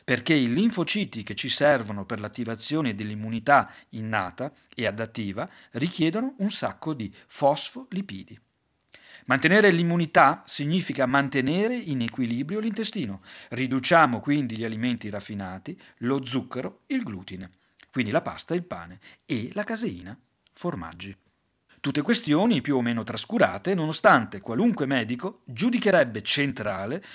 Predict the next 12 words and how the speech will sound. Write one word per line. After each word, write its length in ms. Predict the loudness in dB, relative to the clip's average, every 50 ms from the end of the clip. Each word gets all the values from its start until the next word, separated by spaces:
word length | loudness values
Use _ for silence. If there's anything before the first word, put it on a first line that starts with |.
| -20 -18 -8 0
il 160 | 4 4 4
ruolo 400 | 6 8 8 10 10 10 8 6
che 120 | 2 -2
svolge 420 | -4 0 2 4 4 4 2 0 -2
il 80 | -2
sistema 400 | -2 0 0 0 -2 -2 -2 -2
immunitario 640 | -4 -4 -2 -2 -2 0 0 -2 -2 -2 -4 -8 -8 -10 -14 -18 -8 0
delle 180 | 2 2 2
persone 460 | 2 2 0 -2 -2 -4 -6 -8 -8 -4
in 140 | -2 -2 -2
questa 340 | -2 -2 -8 -8 -10 -12 -12 _
situazione. 680 | -6 -6 -4 -4 -4 -6 -6 -6 -10 -10 -14 -18 -20